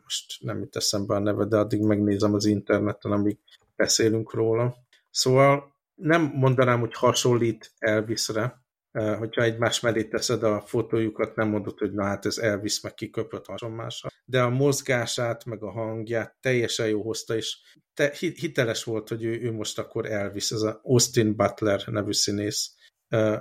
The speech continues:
szóval az alakítása is nagyon jó volt, és ugye a, a, a fő gonosz a filmben tényleg ilyen karikatúraszerűen gonosz ez a menedzsere Elvisnek, a Tom Parker, őt ugye a, mm, Tom Hanks játsza,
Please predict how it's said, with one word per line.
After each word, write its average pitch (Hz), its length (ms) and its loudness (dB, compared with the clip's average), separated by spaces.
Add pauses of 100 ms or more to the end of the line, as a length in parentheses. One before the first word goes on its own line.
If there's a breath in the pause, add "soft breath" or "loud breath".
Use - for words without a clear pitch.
(180)
szóval 123 280 4
az 117 120 4
alakítása 147 600 0
is 139 140 -2
nagyon 139 240 -2
jó 139 120 0
volt, 139 220 0
és - 140 -4
ugye 131 220 0
a, 123 280 -4
a, 117 180 -6 (120)
a - 80 -2
fő 139 440 4
gonosz 120 380 0
a 110 80 0
filmben 113 560 -6
tényleg 113 380 0
ilyen 107 380 -6 (240)
karikatúraszerűen 113 1400 0
gonosz 110 360 -4
ez 107 180 -4
a 104 380 -6 (220)
menedzsere 113 580 -2
Elvisnek, 107 800 -4 (440)
a 104 440 -6 (140)
Tom 123 300 0
Parker, 110 600 0 (320)
őt 117 280 0
ugye 117 420 0 (360)
a, 107 460 -4 (460)
mm, 143 100 -4 (340)
Tom 135 200 4
Hanks 117 300 -2
játsza, 113 600 -2